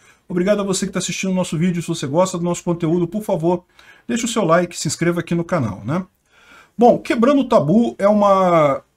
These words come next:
eu não sei se eles são uma revista ou se é só, é, rede social que eles têm, um site, um blog, mas enfim, é uma entidade de esquerda que faz um monte de considerações e coisa e tal.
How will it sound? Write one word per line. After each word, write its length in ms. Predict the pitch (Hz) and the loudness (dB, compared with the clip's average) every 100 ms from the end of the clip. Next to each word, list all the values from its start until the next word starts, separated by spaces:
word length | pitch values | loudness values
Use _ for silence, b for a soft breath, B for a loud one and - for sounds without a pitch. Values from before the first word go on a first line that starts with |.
| - | -18
eu 140 | 294 381 | -10 -6
não 80 | |
sei 160 | - 302 | -4 -2
se 100 | - | -2
eles 140 | 208 | -2
são 140 | - 202 | 0 0
uma 100 | 175 | 2
revista 720 | 139 113 147 226 226 - 175 | 0 0 4 4 2 -4 -6
ou 80 | 151 | -4
se 140 | - | -2
é 40 | 156 | -4
só, 480 | - 170 170 151 | -2 0 0 -2
é, 160 | 127 123 | -2 -4
rede 220 | 139 147 | -2 -2
social 500 | - 151 - 143 147 | -2 -6 -4 -2 -2
que 120 | 143 | -2
eles 160 | 117 - | -6 -6
têm, 260 | - 180 156 | -4 -2 -2
um 60 | |
site, 520 | 120 - 170 170 165 | -4 -4 -2 -2 -4
um 80 | 127 | -4
blog, 480 | 113 147 185 165 - b b b b | -2 0 -2 -4 -8 b b b b
mas 160 | 226 233 | 2 2
enfim, 280 | 262 - 139 | 4 0 0
é 80 | 220 | 0
uma 120 | 247 | 0
entidade 540 | 240 220 170 170 165 143 | -2 0 4 6 4 0
de 80 | |
esquerda 580 | 202 - 214 220 208 196 | -4 -2 2 4 4 2
que 180 | 185 175 | -2 -2
faz 460 | - - 180 175 156 | -2 2 2 4 2
um 60 | |
monte 320 | 151 175 175 | 2 0 -2
de 80 | 143 | -6
considerações 960 | 139 151 - 131 113 - 185 202 185 123 | -4 -6 -4 -4 -4 -4 0 2 2 0
e 60 | 123 | -4
coisa 240 | 127 120 | -6 -6
e 40 | |
tal. 360 | 120 185 214 | 0 2 2